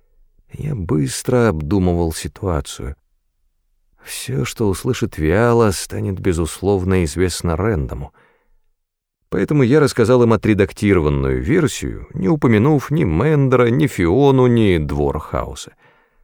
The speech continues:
Вышло значительно короче, и я смог быстрее добраться до еды. «Все последнее время занимаются делами», заметила Ливелла, когда я замолчал. «Я начинаю чувствовать себя виноватой».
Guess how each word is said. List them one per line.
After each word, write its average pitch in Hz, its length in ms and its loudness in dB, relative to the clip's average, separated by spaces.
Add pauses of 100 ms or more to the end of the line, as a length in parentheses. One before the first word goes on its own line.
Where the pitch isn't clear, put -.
(680)
Вышло 147 480 0
значительно 92 640 2
короче, 131 500 0
и - 60 -2
я 87 100 -2
смог 147 260 -4
быстрее 117 600 2
добраться 80 500 -2
до 76 80 -4
еды. 82 340 -6 (1400)
«Все 147 460 -2
последнее 117 640 2
время 110 400 4
занимаются 101 640 4
делами», 101 580 0 (600)
заметила 120 480 2
Ливелла, 107 560 4
когда 80 300 2
я 76 100 4
замолчал. 80 580 -6 (680)
«Я 147 240 0
начинаю 117 460 4
чувствовать 101 520 -2
себя 98 220 2
виноватой». 95 680 0